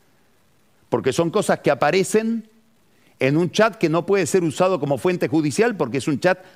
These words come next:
obtenido ilegalmente. Pero esto lo pone en un problema a De Pedro que debe tomar determinaciones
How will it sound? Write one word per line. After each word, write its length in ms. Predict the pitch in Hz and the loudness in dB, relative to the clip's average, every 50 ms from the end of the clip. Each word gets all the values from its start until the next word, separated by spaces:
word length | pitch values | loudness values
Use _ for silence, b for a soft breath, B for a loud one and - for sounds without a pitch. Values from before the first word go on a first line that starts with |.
| B B | B B
obtenido 460 | - 143 123 - - 143 143 160 170 170 | -2 -2 0 0 0 0 2 2 2 4
ilegalmente. 800 | 165 160 160 170 208 233 247 240 214 131 107 - - 73 65 - _ _ _ _ _ _ _ _ _ B B B B B B B B | 4 4 4 4 4 2 2 2 2 0 -2 -4 -6 -8 -10 -12 _ _ _ _ _ _ _ _ _ B B B B B B B B
Pero 160 | - 175 214 | 2 4 4
esto 220 | 247 240 - 254 | 2 4 2 2
lo 180 | 247 220 202 147 | 4 2 0 0
pone 380 | 214 226 233 220 220 196 - - | 0 0 2 2 0 0 -2 -2
en 200 | - 160 160 180 | -2 0 2 2
un 100 | 220 220 | 0 0
problema 540 | - - 180 170 185 202 226 226 208 185 170 | 2 2 2 2 2 2 2 2 2 2 2
a 40 | 156 | 2
De 120 | 156 151 | 0 0
Pedro 420 | - - 220 247 254 240 208 - | 0 0 0 2 0 0 0 0
que 400 | - 156 175 208 226 214 - - _ | 2 2 2 2 0 -4 -12 -14 _
debe 320 | - 120 135 190 214 214 - | -2 0 2 2 2 2 0
tomar 320 | - 156 160 180 196 196 | 0 -2 0 0 2 2
determinaciones 920 | 185 165 131 160 143 143 151 147 147 131 - 175 180 190 202 202 185 - | 0 0 0 -2 -2 0 0 -2 -2 -2 0 0 0 2 0 -2 -2 -6